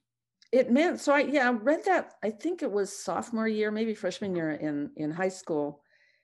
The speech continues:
And I thought, "Yeah, that makes sense, 'cause m-, money really is, um, screwing up the world."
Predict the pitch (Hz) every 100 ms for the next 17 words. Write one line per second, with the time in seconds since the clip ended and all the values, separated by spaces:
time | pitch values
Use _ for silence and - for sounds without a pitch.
0 | _ _ _ 220 240 240 - 330 381 370
1 | 240 - 208 180 185 175 185 - - 185
2 | 240 233 190 196 185 170 151 165 156 147
3 | - - 151 143 143 147 - - - -
4 | 185 175 156 139 - 135 131 - 175